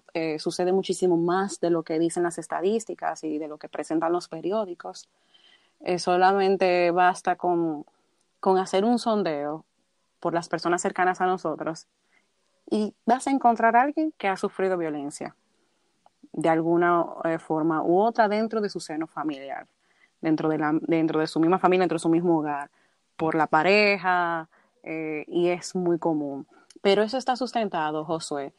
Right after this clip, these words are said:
en, en un sistema <laughs> que se, en el que se entiende que las mujeres, eh, son,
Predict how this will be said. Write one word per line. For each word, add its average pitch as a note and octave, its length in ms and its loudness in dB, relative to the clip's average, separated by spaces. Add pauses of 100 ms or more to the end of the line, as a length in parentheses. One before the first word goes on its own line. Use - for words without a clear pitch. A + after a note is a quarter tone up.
(440)
en, G#3 440 4 (200)
en A#3 220 2
un D4 1200 4
sistema A#3+ 540 0 (440)
<laughs> - 440 -20
que A3 140 4
se, G#3+ 220 2
en A3 100 4
el A3 120 2
que A3+ 120 2
se A3 120 -2
entiende G#3 800 2 (720)
que C4+ 460 2
las A3 320 -4
mujeres, G#3+ 1000 -4 (360)
eh, G3 720 0 (1600)
son, C4+ 1300 -2